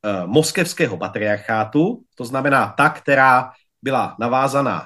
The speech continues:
na Moskvu a která byla jediná uznávaná všemi ostatními, eh, všemi ostatními pravoslavnými církvemi na světě. A pak dvě pravoslavné církve, které nebyly uznávané a které právě ale vz-, eh, vzešly,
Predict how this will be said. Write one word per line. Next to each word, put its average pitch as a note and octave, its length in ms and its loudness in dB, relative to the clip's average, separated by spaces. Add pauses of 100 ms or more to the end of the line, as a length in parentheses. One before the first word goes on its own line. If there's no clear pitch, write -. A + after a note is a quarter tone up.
(160)
na G2 100 -6
Moskvu B2+ 680 0 (340)
a B2+ 60 -6
která E3+ 280 2
byla F3 180 4
jediná D3+ 800 0 (100)
uznávaná D3 760 0
všemi F3+ 300 -4
ostatními, D3+ 880 -2 (540)
eh, A#2 320 2
všemi D3+ 280 2
ostatními C3+ 880 -2 (100)
pravoslavnými C3 640 0
církvemi B2 400 -2
na E2+ 80 -2
světě. G#2 560 -2 (420)
A C3 60 -8
pak A#2+ 200 2
dvě D#3 320 4
pravoslavné D#3 680 2
církve, C#3 440 -4
které C#3 320 0
nebyly B2+ 340 2
uznávané A#2 760 -2
a - 100 -10
které E3+ 300 0
právě D#3 420 4
ale D#3+ 200 2
vz-, G#2+ 300 -8
eh, B2 120 2
vzešly, C#3+ 720 0